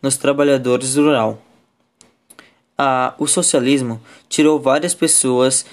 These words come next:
chinesas da pobreza. Cuba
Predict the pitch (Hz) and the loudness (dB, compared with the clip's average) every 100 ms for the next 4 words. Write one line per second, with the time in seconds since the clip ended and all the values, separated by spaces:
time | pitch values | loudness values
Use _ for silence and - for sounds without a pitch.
0 | - - 139 127 120 127 - - 131 127 | -12 -4 -2 0 0 0 -2 -2 -2 0
1 | 151 139 131 117 110 117 - _ _ _ | 0 0 0 0 -4 -10 -16 _ _ _
2 | _ _ _ _ _ _ _ _ _ _ | _ _ _ _ _ _ _ _ _ _
3 | _ _ _ _ - 214 175 123 117 | _ _ _ _ -4 0 2 0 -4